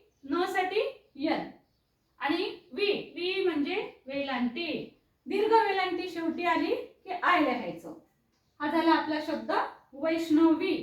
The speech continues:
So, स्टुडंट, आता तुम्ही मला कमेंट बॉक्स मध्ये लिहा बरं, हा तयार करा, बघूया तुम्हाला येतो का. शिल्पा. चला, दोन शब्द रेटी आहे,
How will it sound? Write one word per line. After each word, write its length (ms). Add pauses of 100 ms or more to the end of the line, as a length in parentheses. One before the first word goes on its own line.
(640)
So, 100
स्टुडंट, 460 (380)
आता 260
तुम्ही 180
मला 240
कमेंट 420
बॉक्स 280
मध्ये 320
लिहा 240
बरं, 400
हा 200
तयार 300
करा, 200
बघूया 440
तुम्हाला 260
येतो 320
का. 240 (1000)
शिल्पा. 580 (1120)
चला, 260 (540)
दोन 300
शब्द 240
रेटी 320
आहे, 320